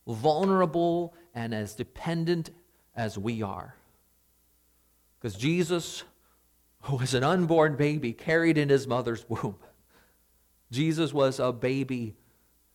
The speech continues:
carried in his mother's arms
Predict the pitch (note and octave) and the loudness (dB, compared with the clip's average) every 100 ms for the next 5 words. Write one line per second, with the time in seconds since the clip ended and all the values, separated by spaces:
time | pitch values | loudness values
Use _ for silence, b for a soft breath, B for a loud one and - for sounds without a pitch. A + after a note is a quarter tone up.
0 | _ - - D3 D#3+ D#3 D3+ C3 B2+ B2+ | _ -14 -4 2 4 4 4 2 0 -2
1 | B2+ B2+ B2+ B2+ A#2+ B2 B2 G#2+ G2 - | -2 0 0 -2 -4 -2 -2 -4 -8 -14
2 | - | -20